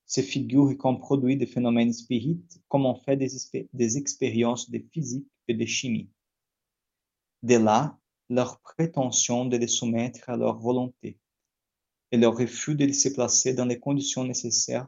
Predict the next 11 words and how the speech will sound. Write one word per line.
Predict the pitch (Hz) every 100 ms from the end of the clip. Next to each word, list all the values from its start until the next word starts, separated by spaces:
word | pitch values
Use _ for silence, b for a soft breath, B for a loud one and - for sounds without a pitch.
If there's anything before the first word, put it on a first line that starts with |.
| _ -
pour | 117
l'observation. | 123 117 - 117 120 - - 101 104 _ _ _ _ _ _ _ _ _ _ _ _ _
N'admettant | 131 143 139 139 - 117 107
pas, | - 113 165 - _ 120
en | 113
principe, | 117 113 - 147 143
l'existence | 117 113 113 110 - 123 120
et | 117
l'intervention | 113 113 104 113 - 110
des | 110 123
esprits, | - - 156 180